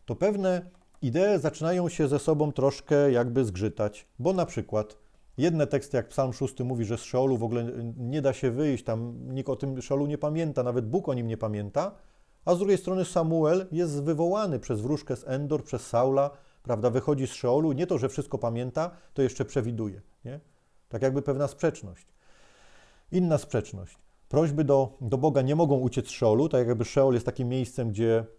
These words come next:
jest granica, tam już Boże działanie nie dochodzi, ani dzia-, ani czło-, ani działanie człowieka wobec Boga, a jednak Bóg pozostaje Panem Szeolu.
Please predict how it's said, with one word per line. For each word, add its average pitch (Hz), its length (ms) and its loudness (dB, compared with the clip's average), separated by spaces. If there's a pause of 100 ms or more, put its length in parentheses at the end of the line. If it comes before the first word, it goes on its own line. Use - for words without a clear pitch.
(140)
jest 131 180 0
granica, 143 420 2
tam 135 160 -2
już 117 80 -2
Boże 117 220 -2
działanie 120 360 0
nie 120 120 -4
dochodzi, 110 400 -2
ani 113 180 -4
dzia-, 117 160 -4
ani 113 140 -4
czło-, 113 260 -6
ani 107 120 -4
działanie 113 280 -4
człowieka 110 400 -4
wobec 95 240 -4
Boga, 104 340 -4 (400)
a 180 100 -2
jednak 139 500 2 (500)
Bóg 156 220 0
pozostaje 151 440 0
Panem 156 300 0
Szeolu. 95 400 -8